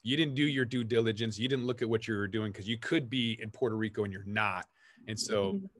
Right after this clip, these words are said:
Speaker 1: basically anybody who took that route, I don't think you're gonna be in business five years from now, 'cause you can't compete against a company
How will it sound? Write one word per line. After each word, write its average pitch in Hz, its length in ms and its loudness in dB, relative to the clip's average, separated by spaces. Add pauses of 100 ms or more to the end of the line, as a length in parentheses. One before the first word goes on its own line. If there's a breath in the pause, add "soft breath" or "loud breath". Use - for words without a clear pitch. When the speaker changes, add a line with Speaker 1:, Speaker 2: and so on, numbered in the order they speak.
(160)
Speaker 1:
basically 196 460 4
anybody 156 300 4
who 131 160 -4
took - 300 -4
that 135 200 2
route, 123 400 6
I 127 140 2
don't 123 120 2
think 120 120 -2
you're 110 80 -4
gonna 110 120 0
be 101 120 -2
in 98 80 -2
business 92 280 -2
five 95 320 0
years 113 220 0
from 95 180 -6
now, 90 260 -4
'cause 101 180 -12
you 98 160 -8
can't 139 520 -2
compete 98 440 -10 (420)
against 113 320 -2
a 113 60 -2
company 95 500 -6